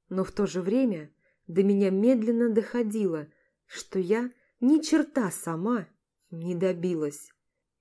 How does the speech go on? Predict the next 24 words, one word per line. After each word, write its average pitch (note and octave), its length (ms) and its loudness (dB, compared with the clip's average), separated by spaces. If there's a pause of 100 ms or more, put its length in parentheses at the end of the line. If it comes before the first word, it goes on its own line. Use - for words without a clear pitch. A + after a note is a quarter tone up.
(140)
Это C4+ 280 2
все A#3 240 -4
сделал G3+ 600 -2 (260)
он. D#3 340 -2 (760)
Он A#3+ 220 4
все - 220 -6
подстроил. E3 720 -6 (800)
Кастинг, F#3+ 600 -4 (300)
на G3+ 120 0
который B3 360 4
никто C4 380 4
не F3 100 -2
пришел, D4 560 0 (300)
кроме A3 540 2
меня. G3 540 -2 (600)
Все - 300 2
мои A3 180 4
требования G#3 720 0
выполнялись, A3 880 0 (260)
как - 200 -6
только B3+ 320 0
я F#3 140 0
их - 320 -4
озвучивала. F#3 800 -2